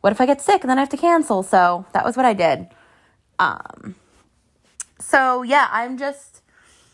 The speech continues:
going to get ready for mobility. Um, I do wanna do a what's in my, what's in my purse,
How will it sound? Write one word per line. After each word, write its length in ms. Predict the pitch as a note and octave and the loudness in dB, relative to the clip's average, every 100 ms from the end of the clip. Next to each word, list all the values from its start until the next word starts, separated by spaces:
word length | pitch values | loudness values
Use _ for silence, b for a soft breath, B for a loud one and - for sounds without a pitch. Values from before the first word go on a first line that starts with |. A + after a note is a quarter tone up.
| b - | b -4
going 300 | B3+ B3 A#3+ | -4 -2 -6
to 500 | - A#3 A#3 A3+ G#3+ | -8 -6 -4 -4 -4
get 180 | A3 - | -4 -4
ready 260 | F#3+ G#3 | -4 -4
for 640 | G#3+ G3+ F#3+ F3+ F#3 F#3 - | -4 -2 2 4 2 -2 -8
mobility. 680 | G3 G3 F#3+ F#3 F#3+ F#3+ F#3+ | -8 -2 -2 -2 -4 -6 -4
Um, 540 | F3 F3+ E3+ E3+ E3+ E3+ _ _ _ _ _ _ _ _ _ _ _ _ _ _ _ _ _ _ _ _ _ _ _ _ b b b b b b b b b A#3 | -2 0 -2 -6 -12 -16 _ _ _ _ _ _ _ _ _ _ _ _ _ _ _ _ _ _ _ _ _ _ _ _ b b b b b b b b b -6
I 100 | A3+ | -4
do 120 | B3 | -2
wanna 220 | C4+ C4+ | -2 -2
do 160 | C4 B3+ | -4 -2
a 320 | A#3 A3 A3 | -2 -2 -4
what's 320 | G#3 G#3+ - | -4 -6 -6
in 120 | A3+ G#3 | -4 -2
my, 500 | G3 F#3 F#3 F#3 F#3+ b b _ _ _ _ _ _ _ _ _ _ _ _ _ _ _ - | -2 -4 -4 -8 -10 b b _ _ _ _ _ _ _ _ _ _ _ _ _ _ _ -18
what's 220 | G3 F#3 G3 | -10 -10 -8
in 60 | |
my 80 | F#3+ | -6
purse, 560 | F#3+ F4 F4+ - - | 0 0 0 -6 -18